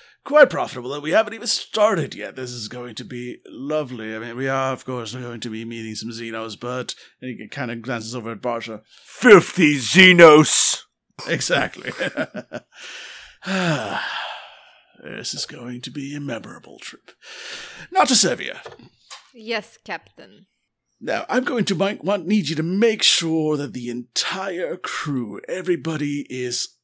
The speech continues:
Speaker 1: on point for this. After all, we are going to be traveling to a Xenos world. And I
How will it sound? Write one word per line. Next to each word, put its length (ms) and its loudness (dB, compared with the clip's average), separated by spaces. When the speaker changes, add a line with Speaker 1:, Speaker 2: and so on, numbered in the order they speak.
Speaker 1:
on 320 -6
point 480 -6
for 100 -18
this. 220 -14
After 260 -6
all, 120 2
we 280 -10
are 400 2
going 560 -4
to 100 -12
be 200 -16
traveling 800 -8
to 560 -4
a 200 -4
Xenos 880 -8
world. 600 -12
And 400 -10
I 460 -6